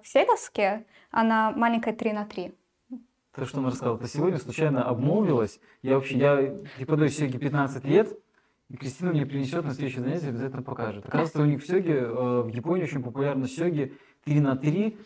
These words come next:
Speaker 2: в рамках как задачки, но
Speaker 1: Мгм.
Speaker 2: они играют друг с другом.
Speaker 1: Да, они играют друг с другом.
Speaker 2: Ограниченная, э, м, позиция, вытягиваешь карточку, показано, как стоят фигуры, нужно замотовать друг друга.
Speaker 1: Да.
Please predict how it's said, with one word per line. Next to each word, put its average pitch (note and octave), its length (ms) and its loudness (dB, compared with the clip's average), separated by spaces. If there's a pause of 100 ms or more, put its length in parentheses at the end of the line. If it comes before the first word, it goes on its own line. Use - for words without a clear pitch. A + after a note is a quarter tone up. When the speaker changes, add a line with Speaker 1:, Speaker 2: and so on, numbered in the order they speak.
Speaker 2:
в C3+ 580 2
рамках D3+ 360 0
как C#3+ 160 -2
задачки, B2 720 -4
но B2 200 0
Speaker 1:
Мгм. C3 80 6
Speaker 2:
они D3+ 140 4
играют C#3+ 260 0
друг C3 200 -2
с - 20 -4
другом. C3+ 400 -2
Speaker 1:
Да, B3 100 0
они A3+ 160 -4
играют A#3+ 200 -8
друг C3+ 100 0
с C3+ 40 0
другом. C#3+ 100 2
Speaker 2:
Ограниченная, C#3 580 0
э, B2 480 2
м, A#2 880 -4 (260)
позиция, D3+ 420 0
вытягиваешь C3 420 0
карточку, G3 340 0
показано, B2+ 340 -4
как B2 140 -8
стоят B2+ 220 -4
фигуры, C#3+ 320 -2
нужно D3+ 220 -2
замотовать A#2+ 500 -2
друг G#2 160 -6
друга. G2+ 340 -8
Speaker 1:
Да. G#3 140 -8